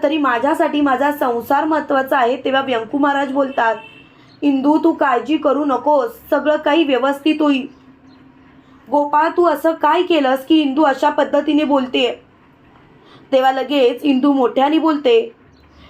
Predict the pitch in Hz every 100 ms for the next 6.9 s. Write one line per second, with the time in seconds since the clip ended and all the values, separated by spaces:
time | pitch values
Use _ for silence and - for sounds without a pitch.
0 | _ - 262 254 311 311 302 302 339 254
1 | 277 285 269 294 - 330 254 269 311 302
2 | 302 285 254 - 254 - - _ _ _
3 | _ _ _ - - 277 294 302 262 247
4 | 311 311 339 302 311 311 269 277 302 311
5 | 285 302 311 294 254 254 294 330 302 302
6 | 302 302 302 269 277 277 262 277